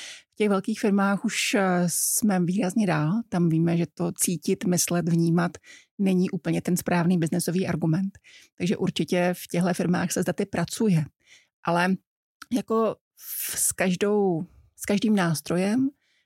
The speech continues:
vždycky je od-, je důležité podívat se na to spíš, jako co vlastně chceme tím nástrojem dosáhnout a zjistit a neutopit se v datech pro data. Protože taky máme, eh, lidi, kteří milujou čísla, milujou tabulky, ale,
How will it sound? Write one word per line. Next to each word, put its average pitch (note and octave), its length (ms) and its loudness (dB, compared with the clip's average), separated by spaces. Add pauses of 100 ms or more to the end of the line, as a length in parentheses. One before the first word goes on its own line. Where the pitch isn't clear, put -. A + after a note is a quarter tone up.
(140)
vždycky F#3+ 560 0
je F#3+ 120 0
od-, - 120 -6 (200)
je F#3+ 80 0
důležité F3+ 340 0
podívat F#3 280 0
se - 80 0
na F3+ 100 0
to F#3 120 -2
spíš, - 400 -2
jako F#3+ 220 -2
co G3 380 0 (120)
vlastně G3 340 -2
chceme F#3+ 360 0
tím F#3+ 200 -2
nástrojem F#3 400 0
dosáhnout F3 540 0
a - 80 -2
zjistit F#3+ 520 -2 (360)
a F#3+ 60 0
neutopit G3 580 -2
se F#3+ 180 0
v G3+ 100 0
datech - 340 -4
pro G3 120 -4
data. F#3+ 320 -2 (200)
Protože E3+ 320 -2
taky F#3 460 -2
máme, F#3 420 2 (160)
eh, - 60 0 (600)
lidi, E3 280 0
kteří F#3 240 0
milujou F3 360 2
čísla, - 340 -2
milujou F3+ 280 0
tabulky, E3 480 -2
ale, F3+ 160 0